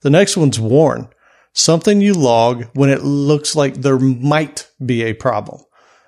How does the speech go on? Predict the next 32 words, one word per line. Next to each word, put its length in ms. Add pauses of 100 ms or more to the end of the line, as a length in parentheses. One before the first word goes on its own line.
(120)
You're 160
not 280
logging 440
a 80
catch. 640 (720)
You're 220
logging 440
something 380
like, 200
"Hey, 220
I 100
saw 280
a 40
state 320
of 100
this 260
and 80
this 160
state 320
doesn't 340
look 240
right," 340
right? 360
Like, 460
whatever 540
it 80
might 320
be, 360 (480)
that's 400
a 60
warn. 480
Um, 320